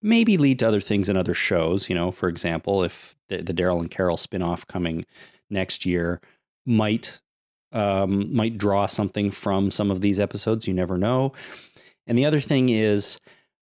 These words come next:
it did, in a way, feel like there wasn't very much character payoff between the two of those in this episode. But I think, if I'm not mistaken, another one of the six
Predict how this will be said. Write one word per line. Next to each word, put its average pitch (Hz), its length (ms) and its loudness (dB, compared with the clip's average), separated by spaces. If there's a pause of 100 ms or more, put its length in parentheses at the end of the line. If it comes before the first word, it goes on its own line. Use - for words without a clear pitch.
(600)
it 139 320 -6
did, 180 320 4
in 143 220 2
a 131 60 4
way, 107 500 4
feel 107 480 2
like 92 440 0
there 98 260 2
wasn't 95 520 0
very 95 420 0
much 90 500 -2
character 95 840 -2 (200)
payoff 104 840 -2 (180)
between 117 320 0
the 107 80 2
two 120 240 2
of 110 140 -2
those 117 340 2
in 107 180 0
this 107 180 2
episode. 120 640 0 (720)
But 95 80 -2
I 95 100 0
think, - 800 -2
if - 160 -10
I'm 98 140 2
not 110 180 0
mistaken, 113 760 0 (500)
another 120 520 4
one 113 220 2
of 98 140 -2
the 95 80 2
six - 720 -2